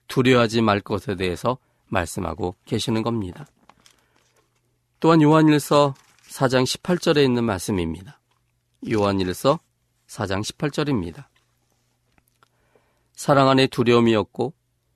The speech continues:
온전한 사랑이 두려움을 내어 쫓나니 두려움에는 형벌이 있음이라.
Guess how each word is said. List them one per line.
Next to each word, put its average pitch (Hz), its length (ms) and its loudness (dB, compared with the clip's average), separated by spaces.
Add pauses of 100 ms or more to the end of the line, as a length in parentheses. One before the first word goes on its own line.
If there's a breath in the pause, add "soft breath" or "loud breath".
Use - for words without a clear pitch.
(260)
온전한 143 480 4
사랑이 143 480 0
두려움을 117 460 0
내어 107 200 2
쫓나니 107 580 -2 (600)
두려움에는 92 480 0
형벌이 131 400 0
있음이라. 120 540 -4